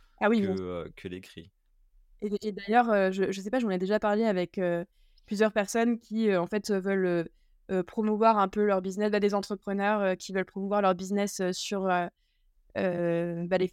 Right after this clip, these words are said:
Speaker 1: les plateformes des réseaux sociaux. Et c'est sûr que c'est
Speaker 2: Mmh.
Speaker 1: dix fois plus facile de promouvoir son business quand on a justement, heu, la possibilité de promouvoir des illustrations, enfin de le faire en images, que quand c'est quelque chose qui, heu,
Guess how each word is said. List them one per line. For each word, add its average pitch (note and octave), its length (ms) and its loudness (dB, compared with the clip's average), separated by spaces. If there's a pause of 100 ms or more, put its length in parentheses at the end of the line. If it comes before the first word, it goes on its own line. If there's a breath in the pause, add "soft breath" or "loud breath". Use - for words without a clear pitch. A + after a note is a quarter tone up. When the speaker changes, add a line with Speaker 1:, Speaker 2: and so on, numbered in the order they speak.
(140)
Speaker 1:
les F#3 120 0
plateformes F#3 360 0
des F#3 80 0
réseaux F#3+ 220 -4
sociaux. A3+ 520 2
Et G3+ 60 0
c'est F#3 140 -6
sûr A3 220 -4
que F#3 100 -8
c'est G2 140 -12
Speaker 2:
Mmh. D#2 80 -20 (120)
Speaker 1:
dix A3 140 -4
fois F#3+ 200 0
plus F#3+ 520 -6
facile G#3+ 600 0
de F3 300 0 (120)
promouvoir G#3+ 520 2
son G3+ 120 -6
business G3+ 380 -2
quand F#3 260 -6
on F3 320 -2
a F3+ 400 2
justement, F#3 640 -2
heu, E3+ 40 0
la E3+ 120 2
possibilité F3+ 440 -4
de F3+ 80 -6
promouvoir F3+ 280 0
des F3 220 -6
illustrations, F#3+ 560 -4 (320)
enfin G3+ 100 2
de G3 80 4
le F#3+ 60 0
faire G#3 180 4
en F#3+ 140 -2
images, G#3+ 320 2 (380)
que A3+ 120 4
quand G#3 240 0
c'est G3+ 140 -2
quelque F#3 180 -4
chose A#3 260 -2
qui, G#3+ 320 -2
heu, E3+ 440 -2